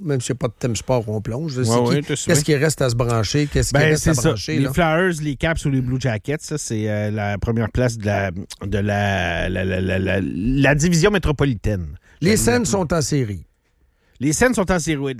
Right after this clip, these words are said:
Speaker 2: L'Atlantique, c'est réglé, là. L'Atlantique, c'est réglé. Euh,
Speaker 1: Les
Speaker 2: les
Speaker 1: Sens sont dans le wild card.
Speaker 2: Les wild cards, c'est réglé aussi. Tout ce qui reste, c'est la métropo-, le, la division métropolitaine parce que t'as les Flyers qui sont, qui sont troisième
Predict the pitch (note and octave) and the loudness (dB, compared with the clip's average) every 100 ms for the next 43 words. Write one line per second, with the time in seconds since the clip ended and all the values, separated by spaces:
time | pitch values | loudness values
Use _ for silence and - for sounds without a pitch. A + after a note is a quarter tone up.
0 | A2 D3+ F3 A3 B3+ G#3+ C#4 C4 F3+ D#3 | -8 -2 0 2 2 2 -2 -2 0 0
1 | C#3 A2+ G2+ C2+ - _ _ - - - | 0 -2 -6 -10 -18 _ _ -20 -18 -6
2 | C3 C3 D3+ C3+ G3 E3+ C#3 B2+ A#2+ D#3+ | -4 0 -2 -2 -2 0 0 -2 0 2
3 | E3+ E3+ C#3 C3 C3 F3 F#3 F#3 E3 D#3 | 4 2 -2 -2 0 2 2 -2 -4 -4
4 | C#3 C3+ A#2+ A#2 A2 G#2 D#2+ B2 F#3 F3+ | -2 -2 -2 -4 -4 -4 0 2 4 4
5 | D#3+ C3+ D#3+ F3 D3 E3+ D#3+ D3 D3 C#3+ | 0 0 0 0 -2 -2 0 0 0 0
6 | - F3+ F#3 G#3 - D3 C3+ F3+ - D3+ | -2 -6 -6 -6 -2 -2 0 0 0 0
7 | D#3+ C#3+ C3 B2+ D#3 D3+ C#3+ D3+ B2 A#2+ | 0 0 0 0 0 0 2 0 0 -6
8 | B2 C3 C3 C3 C3 C3 D3 E3 G3 C#3+ | -2 0 2 2 0 0 0 2 2 0
9 | B2+ C3 C3+ F3+ D#3+ - C3+ C#3 D3 D#3+ | 0 0 2 0 0 -2 0 0 2 2
10 | E3+ A3+ - - D3+ C#3 B2+ - C#3+ - | 4 2 -2 -6 -2 -2 -2 -4 -4 -4
11 | C#3 C3+ A#2+ D#3+ F#3+ | -2 0 2 0 0